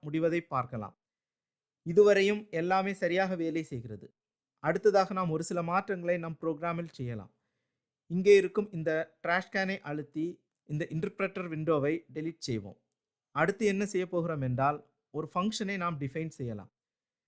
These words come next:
இந்த பாடத்தின் பிற்பகுதியில் ஃபங்க்ஷனை பற்றி இன்னும் விரிவாக பார்க்க போகிறோம். இங்கே டெஃப் என்று எழுதலாம்.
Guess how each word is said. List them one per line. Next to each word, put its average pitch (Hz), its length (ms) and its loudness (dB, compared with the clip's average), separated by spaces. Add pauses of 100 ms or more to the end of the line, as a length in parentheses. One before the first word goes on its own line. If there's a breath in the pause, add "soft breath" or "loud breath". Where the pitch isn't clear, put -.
(120)
இந்த 170 140 0
பாடத்தின் 196 520 2
பிற்பகுதியில் 160 720 -4 (100)
ஃபங்க்ஷனை 196 360 -4
பற்றி 170 480 -4
இன்னும் 175 400 -4
விரிவாக 170 420 2
பார்க்க 170 340 -2
போகிறோம். 113 420 -6 (880)
இங்கே 170 280 2
டெஃப் 170 420 4 (220)
என்று 151 260 -2
எழுதலாம். 123 500 0